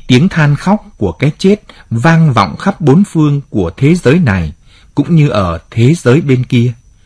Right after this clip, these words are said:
Nó không dừng lại khi âm thanh đã tắt lịm. Nó nằm trong ta, một phần vĩnh cửu của bản thân ta.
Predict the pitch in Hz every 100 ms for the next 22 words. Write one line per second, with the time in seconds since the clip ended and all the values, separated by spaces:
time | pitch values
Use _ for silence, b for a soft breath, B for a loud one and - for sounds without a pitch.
0 | B B B B 143 190 - 180 147 110
1 | 98 95 87 - B B B - 170 170
2 | 165 165 156 156 113 117 104 - - -
3 | 101 90 - - b b b 180 165 120
4 | 92 85 147 143 - 139 135 131 b b
5 | 127 120 104 - - 101 90 87 90 123
6 | 208 226 - 101 85 90 - - 98 90
7 | 113 87 73 135 131 127 123